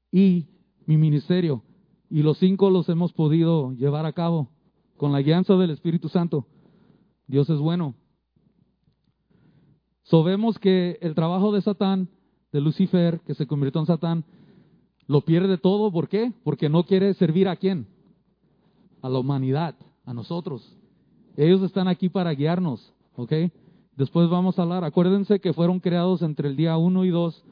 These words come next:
porque en el día tres, en el libro de Job, dice, "¿Dónde estabas tú, Job, cuando yo puse la fundación y la línea que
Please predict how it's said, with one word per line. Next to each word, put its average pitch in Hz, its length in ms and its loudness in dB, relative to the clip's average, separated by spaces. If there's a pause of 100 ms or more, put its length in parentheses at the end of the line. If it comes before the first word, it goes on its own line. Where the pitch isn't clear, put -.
(200)
porque 143 240 -2
en 143 80 2
el 139 100 -2
día 165 220 2
tres, 185 360 0 (120)
en 147 120 -2
el 135 80 -2
libro 170 260 0
de 170 80 -2
Job, 190 240 -2 (600)
dice, 165 220 4
"¿Dónde 190 220 2
estabas 214 380 -6
tú, 240 180 4
Job, 180 320 2
cuando 151 200 -4
yo 147 140 2
puse 190 280 0
la 175 120 -2
fundación 165 640 0 (240)
y 156 100 -2
la 147 160 -2
línea 180 340 4
que 151 140 0